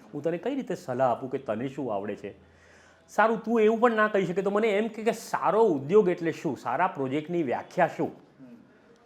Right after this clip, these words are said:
થોડું સમજાવવું પણ કે, "સાહેબ એ તો મને થોડી ઘણી ખબર છે સારો પ્રોજેક્ટ એટલે શું." તો મેં કીધું, "કે જોઈએ તારે માટે સારો પ્રોજેક્ટ શું છે?" તો મને એમ કે, કે "સાહેબ મારે સારો પ્રોજેક્ટ એટલે મારે એકદમ ઓછું રોકાણ જોઈએ,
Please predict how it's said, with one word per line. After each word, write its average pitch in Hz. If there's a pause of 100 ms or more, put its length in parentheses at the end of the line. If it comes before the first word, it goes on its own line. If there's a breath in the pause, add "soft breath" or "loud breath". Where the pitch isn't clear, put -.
(220)
થોડું 220
સમજાવવું 226
પણ 208
કે, 233
"સાહેબ 254
એ 190
તો 240
મને 254
થોડી 240
ઘણી 247
ખબર 180
છે 143
સારો 131
પ્રોજેક્ટ 120
એટલે 120
શું." - (300 loud breath)
તો 175
મેં 180
કીધું, 208
"કે 220
જોઈએ 170
તારે 143
માટે 160
સારો 135
પ્રોજેક્ટ 160
શું 247
છે?" 147 (360 loud breath)
તો 202
મને 208
એમ 233
કે, 220
કે 208
"સાહેબ 208
મારે 151
સારો 156
પ્રોજેક્ટ 180
એટલે 175
મારે 143
એકદમ 156
ઓછું 139
રોકાણ 160
જોઈએ, 120